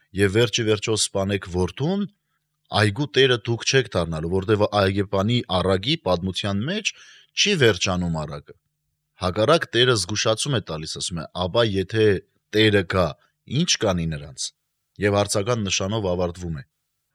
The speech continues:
Ուրեմն այսօրվա համար է այդ պատմությունը։ Դուք այս ամեն ինչը արեցիք, բայց եթե Տերը գա, ի՞նչ կանի ձեզ։ Դուք ձեզ տվեք այդ պատասխանը, որովհետև Տերն ասում է. "Ձեր բերանի խոսքերով եմ ձեզ դատելու"։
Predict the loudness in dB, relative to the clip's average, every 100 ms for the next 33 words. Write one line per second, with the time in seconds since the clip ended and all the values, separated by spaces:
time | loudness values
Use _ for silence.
0 | _ 0 2 4 2 2 4 4 4 2
1 | 6 6 6 4 2 0 -2 -6 -6 -8
2 | -6 -6 -6 -8 -12 -16 _ _ _ _
3 | -2 4 4 4 0 0 0 0 2 2
4 | 2 0 -4 -6 -6 -4 -2 0 0 0
5 | 2 4 4 2 0 -2 0 -2 0 0
6 | 0 -2 -2 -6 -12 -16 -2 0 2 2
7 | 2 2 2 4 0 0 -2 -2 -4 -4
8 | -4 2 2 4 0 0 -2 0 -2 -2
9 | -4 0 0 2 0 2 -2 -4 -4 -2
10 | -2 -4 -6 -6 -8 -10 -10 -12 -14